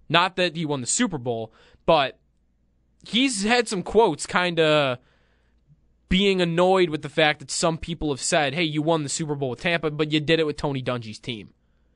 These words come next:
And maybe for Gruden to say, "I want to avoid that in the future. I don't want anyone to say I won this with Reggie McKenzie's team or Jack Del Rio's team." He's going scorched earth. And if he does it at all the other positions, I can't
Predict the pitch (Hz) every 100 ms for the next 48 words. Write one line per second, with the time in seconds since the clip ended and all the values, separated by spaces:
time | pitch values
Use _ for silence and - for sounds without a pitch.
0 | _ _ _ _ _ - 160 180 196 180
1 | 175 160 135 175 214 180 151 - 165 151
2 | 170 170 170 143 127 147 202 160 151 120
3 | 113 202 185 139 127 _ - 156 196 202
4 | 190 185 185 170 190 175 160 170 170 175
5 | 165 - 160 135 170 165 151 - 170 160
6 | 143 - 139 139 131 127 151 156 143 131
7 | 156 156 117 - 107 117 - _ _ _
8 | _ _ _ _ _ 175 170 185 220 190
9 | - - - 196 185 - 170 127 - _
10 | _ _ _ _ _ _ _ _ _ _
11 | _ _ _ _ _ _ _ _ - 196
12 | 190 196 165 233 220 214 202 196 160 180
13 | 190 147 131 120 139 - 175 226 - -
14 | 214 208